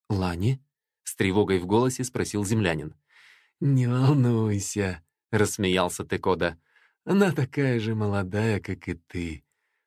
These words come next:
По вашему счислению, ей около двадцати пяти лет". Тогда Кевин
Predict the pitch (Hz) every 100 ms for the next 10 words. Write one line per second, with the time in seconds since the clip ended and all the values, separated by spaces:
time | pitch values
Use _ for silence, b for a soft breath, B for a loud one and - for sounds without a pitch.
0 | _ 123 101 104 156 - 147 139 131 -
1 | - 120 - 135 143 139 135 123 113 131
2 | 123 - 127 127 131 127 120 120 117 101
3 | 101 107 - 135 - - 135 127 151 113
4 | 135 - - _ _ _ _ _ _ _
5 | _ _ _ - 98 85 85 98 135 -
6 | 120 123 135 127 120